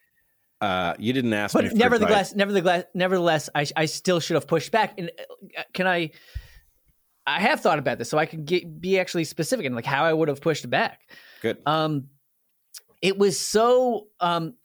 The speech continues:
Speaker 2: okay, so he comes, he calls me. This is the campaign manager of the Sanders campaign. Says he's got three reporters, you know, hounding him about these old videos.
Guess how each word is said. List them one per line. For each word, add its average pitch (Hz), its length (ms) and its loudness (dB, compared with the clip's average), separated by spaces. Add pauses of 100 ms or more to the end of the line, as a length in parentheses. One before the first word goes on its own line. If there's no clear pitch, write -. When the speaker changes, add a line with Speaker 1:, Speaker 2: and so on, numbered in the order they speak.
Speaker 2:
okay, 202 160 2
so 165 160 0
he 208 180 0
comes, 196 380 -2
he 180 80 -4
calls 170 320 0
me. 170 80 -6
This 139 160 -6
is 135 80 -8
the 139 160 -6 (240)
campaign 151 680 -4 (460)
manager 131 520 -2
of 135 160 -2
the 147 140 -2
Sanders 123 360 -4
campaign. 110 680 -6 (640)
Says 143 320 0
he's 135 80 -6
got 160 180 0
three 233 260 0
reporters, 190 840 0
you 139 60 -4
know, 135 100 0
hounding 160 500 0
him 139 160 0
about 135 340 0
these 131 140 -4
old 175 280 2
videos. 139 500 0